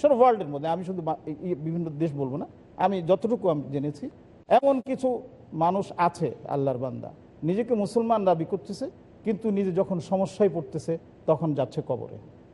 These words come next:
তারপরে সে নামাজ আদায় করতেছে, কিন্তু কবর জিয়ারত করতে গিয়ে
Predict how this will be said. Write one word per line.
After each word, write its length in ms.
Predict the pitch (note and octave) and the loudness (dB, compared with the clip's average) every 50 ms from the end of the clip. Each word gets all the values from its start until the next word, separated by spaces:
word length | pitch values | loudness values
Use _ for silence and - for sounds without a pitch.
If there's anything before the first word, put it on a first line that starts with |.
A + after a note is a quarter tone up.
| - - - - - - - - - - - - - - - - - - | -20 -20 -20 -20 -20 -20 -20 -20 -20 -20 -20 -20 -20 -20 -20 -8 0 4
তারপরে 360 | F3+ F#3+ F3+ E3+ G#3+ G#3+ G#3+ | 4 4 4 4 4 4 4
সে 180 | G#3 - B3 A#3 A3+ G3+ - - - - - - - - - - - - - - - | 6 8 10 10 10 8 4 0 -10 -12 -14 -18 -20 -20 -20 -20 -20 -20 -20 -12 -2
নামাজ 320 | G3+ G#3 G#3+ G#3+ A3+ A3+ A3 | 2 4 4 6 6 6 6
আদায় 240 | A3 G#3+ F#3+ G3+ F#3 G3+ | 6 6 6 4 2 2
করতেছে, 360 | E3+ - - F#3+ - - C4+ G#4+ - - - - - - - | -2 -2 -4 -4 -2 -2 -2 -4 -4 -8 -20 -20 -20 -8 -2
কিন্তু 320 | - B3+ A3 - C4+ D#4 F4+ - - - - | 0 0 0 0 -2 -6 -6 -6 -10 -2 2
কবর 200 | F#3 F3 E3+ F3 D#3+ | 4 4 4 4 2
জিয়ারত 300 | D#3 F3 E3+ E3+ E3+ E3+ | 2 4 4 4 4 2
করতে 220 | - F3+ - - F3 | -2 -4 -4 -4 -4
গিয়ে 180 | E3 F#3 G#3 | 0 2 0